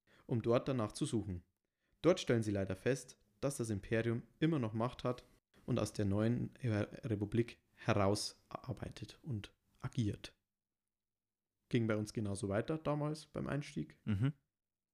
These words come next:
Speaker 1: Wieder diese limitierte Fläche, auf der die Schauspielerinnen agieren konnten. Wieder sehr lahm inszenierte Kämpfe.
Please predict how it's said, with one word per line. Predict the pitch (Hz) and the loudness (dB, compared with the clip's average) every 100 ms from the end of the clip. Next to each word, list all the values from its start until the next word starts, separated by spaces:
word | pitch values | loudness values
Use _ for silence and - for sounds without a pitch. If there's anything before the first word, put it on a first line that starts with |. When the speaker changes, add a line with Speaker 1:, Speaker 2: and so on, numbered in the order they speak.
| _ _ _ | _ _ _
Speaker 1:
Wieder | 117 117 120 113 113 123 - _ | -8 -2 0 0 0 -4 -12 _
diese | 120 107 107 110 | -10 -4 -4 -4
limitierte | 120 110 113 - 120 117 110 107 107 - _ _ _ _ _ | -4 -4 -4 -2 -2 2 2 2 2 -4 _ _ _ _ _
Fläche, | - 113 120 - 135 131 120 | -6 0 0 0 0 0 -2
auf | - | -2
der | 117 107 | 0 2
die | 104 | 0
Schauspielerinnen | - 104 - 120 107 107 107 101 98 101 - _ _ _ _ _ _ - | 0 -2 0 0 0 0 0 -2 -4 -6 -10 _ _ _ _ _ _ -10
agieren | 117 110 143 160 | -4 2 2 2
konnten. | 160 160 - 165 165 - _ _ _ _ _ _ _ _ | 0 -2 -2 -6 -6 -12 _ _ _ _ _ _ _ _
Wieder | 151 127 117 113 117 117 113 113 110 - | -12 -10 -8 -6 0 2 4 2 -2 -8
sehr | - 117 107 | -4 0 2
lahm | 104 107 131 | 2 2 0
inszenierte | 143 123 - 123 113 113 | -2 -4 -4 -2 -2 -2
Kämpfe. | - 127 - 151 | -4 -6 -2 -4